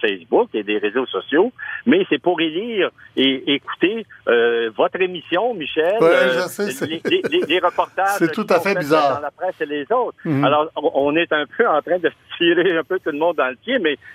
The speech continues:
Speaker 1: alors, raison de plus qu'il y ait une approche beaucoup plus globale, une stratégie d'ensemble. Moi, je pense que les États n'ont pas d'autre choix que d'avoir une stratégie globale et d'ensemble pour essayer de voir comment on cohabite avec les superpuissances numériques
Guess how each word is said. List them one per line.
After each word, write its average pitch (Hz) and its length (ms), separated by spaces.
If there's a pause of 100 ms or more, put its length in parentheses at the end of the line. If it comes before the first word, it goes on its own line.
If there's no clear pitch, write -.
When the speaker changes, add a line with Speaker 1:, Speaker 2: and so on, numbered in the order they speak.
Speaker 1:
alors, 123 340
raison 170 340
de 143 60
plus 170 240 (120)
qu'il 156 280
y 123 80
ait 160 80
une 135 140
approche 139 360 (120)
beaucoup 190 240
plus 180 160
globale, 123 500 (220)
une 131 120 (140)
stratégie 170 720
d'ensemble. 123 560
Moi, 123 140
je 117 60
pense 139 300
que 123 140 (240)
les 120 240
États 175 320
n'ont 123 180
pas 185 200
d'autre 131 400
choix 156 160
que - 100
d'avoir 104 240
une 139 100
stratégie 117 560
globale 127 460 (260)
et 135 100
d'ensemble 135 480
pour 120 140
essayer 147 200
de 104 40
voir 135 220
comment 156 480
on 110 40 (120)
cohabite 139 480 (340)
avec 120 380
les 196 160 (100)
superpuissances 165 880 (120)
numériques 139 540